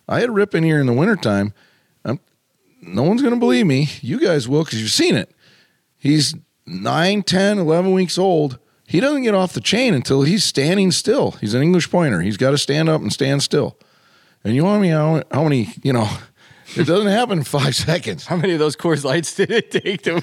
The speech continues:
Speaker 2: wait
Speaker 1: No,
Speaker 2: for him
Speaker 1: no.
Speaker 2: to stand still?
Speaker 1: I mean, you can sit there and stare at a, at a pup or a dog and just like, "Would you please just, all I just want you to do is stand still." <laughs> And you just got, and you walk, you, you just imagine everybody, the dog's on the chain and you,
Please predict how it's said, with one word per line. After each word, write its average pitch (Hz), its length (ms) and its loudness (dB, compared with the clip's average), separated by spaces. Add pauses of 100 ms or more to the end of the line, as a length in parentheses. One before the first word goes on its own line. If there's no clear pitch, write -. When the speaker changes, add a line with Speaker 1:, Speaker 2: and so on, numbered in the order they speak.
Speaker 2:
wait - 400 -2
Speaker 1:
No, 135 400 2
Speaker 2:
for 147 60 4
him 127 80 2
Speaker 1:
no. 110 160 2
Speaker 2:
to 156 100 2
stand 135 340 -2
still? 127 420 -2
Speaker 1:
I - 80 0
mean, 180 200 2
you 190 120 4
can 208 160 0
sit 233 240 0
there 320 140 2
and 240 120 -2
stare 170 340 2
at 151 60 0 (480)
a, 151 60 -2
at 139 60 2
a 143 40 0
pup 202 320 -2
or 139 120 2
a 135 60 -2
dog 170 300 0
and 139 100 -2
just 113 200 -2
like, 101 240 0 (260)
"Would 101 180 0
you 95 120 -2
please 104 340 0
just, - 360 -6
all 90 240 0
I 78 40 0
just 76 240 -8
want 80 180 -2
you 82 60 -4
to - 100 -6
do 92 160 2
is 76 100 -8
stand - 340 -4
still." - 240 -2 (220)
<laughs> - 220 -4
And 147 200 4
you 127 180 4
just 139 180 0
got, 123 200 0 (180)
and 123 160 0
you 101 260 0
walk, 98 480 -2 (160)
you, 101 240 0
you 104 120 -4
just 131 200 0
imagine 123 400 0
everybody, 92 460 2
the 95 140 0
dog's 101 340 0
on 120 80 0
the 113 100 0
chain 127 320 0
and 98 160 0
you, 92 140 -4